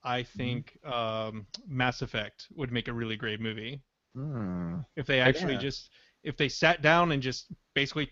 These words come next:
Speaker 1: cut all of the bullshit that makes your game take sixty hours instead of, you know, eight or ten.
Speaker 2: Uh-huh.
Speaker 1: Like, you could literally kind of break something up into,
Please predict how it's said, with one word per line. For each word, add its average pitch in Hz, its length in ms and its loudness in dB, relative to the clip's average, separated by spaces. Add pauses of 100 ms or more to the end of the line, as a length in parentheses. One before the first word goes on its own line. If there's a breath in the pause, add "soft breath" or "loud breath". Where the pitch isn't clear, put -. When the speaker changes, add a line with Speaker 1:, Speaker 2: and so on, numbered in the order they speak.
(120)
Speaker 1:
cut 151 300 0
all 151 200 6
of 160 100 0
the 175 80 6
bullshit 151 560 2 (100)
that 143 180 -8
makes 139 360 0
your 131 100 -2
game 131 240 2
take 135 240 0
sixty 139 420 0
hours 113 400 0
instead 123 340 -2
of, 113 220 -2
you 139 100 0
know, 117 160 0
eight 123 360 -4
or 139 120 -4
ten. 110 440 -4
Speaker 2:
Uh-huh. 98 100 -10 (280)
Speaker 1:
Like, 117 280 0
you 135 80 -2
could 127 240 -2
literally 127 720 0
kind 120 180 -2
of 113 120 -8
break 123 240 -2
something 120 400 -6
up 117 160 -4
into, 113 320 -4